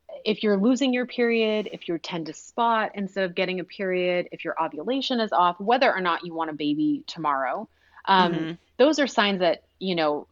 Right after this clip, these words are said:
Speaker 1: your body's first instinct is gonna kick off fertility. Like, that's gonna be taken out of the equation. So if your period is off and you're not eating enough and you're not sleeping well,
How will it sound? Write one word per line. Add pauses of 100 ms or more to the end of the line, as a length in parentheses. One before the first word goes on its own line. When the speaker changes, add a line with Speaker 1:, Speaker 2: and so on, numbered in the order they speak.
(140)
Speaker 1:
your
body's
first
instinct
is
gonna
kick
off
fertility.
Like,
that's
gonna
be
taken
out
of
the
equation. (420)
So
if
your
period
is
off (800)
and
you're
not
eating
enough
and
you're
not
sleeping
well,